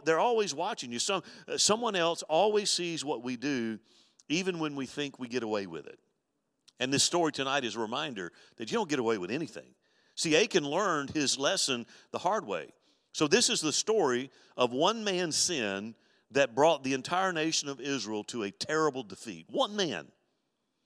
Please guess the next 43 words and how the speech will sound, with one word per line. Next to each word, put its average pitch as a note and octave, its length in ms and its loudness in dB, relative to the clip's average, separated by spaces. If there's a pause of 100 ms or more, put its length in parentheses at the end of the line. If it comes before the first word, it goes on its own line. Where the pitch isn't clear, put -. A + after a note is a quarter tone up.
(340)
The B2+ 80 -4
story E3+ 340 6
in C#3 60 -4
chapter D3+ 340 0
six - 640 0 (580)
is A#2+ 140 -2
one D3+ 160 4
of C#3 80 0
the C3 80 4
best D#3 340 0
known D#3 240 2
stories C3+ 460 0
of A#2 80 -4
the A2+ 80 -6
Bible. G#2 460 -4 (580)
I - 40 0
mean, C3+ 260 2
even E3 200 0
our C#3 120 4
children C#3+ 440 2
know C3+ 240 2
about B2 280 2
the A#2+ 60 0
walls B2+ 380 2
of A2 80 -8
Jericho A2+ 560 -2
and F#2+ 80 -8
how B2 160 -2
the A2+ 80 -6
mighty B2+ 280 -2
walls, A#2 440 -2
and G#2 80 -4
they, A2 100 -6 (280)
they A2+ 140 -2
have C3+ 180 -2
songs D#3+ 500 4
about A#2+ 260 -2
the A2+ 60 -8
walls C3+ 380 0
of A2 60 -12
Jericho C3 420 -2
falling C3 420 -4
down. C3 380 -2